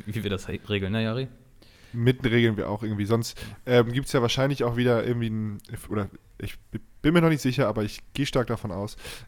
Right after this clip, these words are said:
Speaker 2: ähm, einen Livestream vom Spiel, weil da, da, da gibt sich Schrödi ja auch immer, ähm,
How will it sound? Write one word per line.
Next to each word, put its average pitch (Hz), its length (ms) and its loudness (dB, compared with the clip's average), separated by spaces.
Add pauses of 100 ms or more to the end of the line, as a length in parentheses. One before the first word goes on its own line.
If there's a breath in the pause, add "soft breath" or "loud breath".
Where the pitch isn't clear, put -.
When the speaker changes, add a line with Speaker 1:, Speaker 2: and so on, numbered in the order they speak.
Speaker 2:
ähm, 110 500 0
einen 107 440 -4
Livestream 107 640 -2
vom 101 240 -6
Spiel, 117 360 0
weil 98 120 -2
da, 98 240 -4
da, 104 320 -8 (400 loud breath)
da 110 80 -4
gibt 110 140 -6
sich 117 100 -2
Schrödi 123 260 0
ja 117 80 4
auch 120 140 2
immer, 123 360 0
ähm, 117 380 -2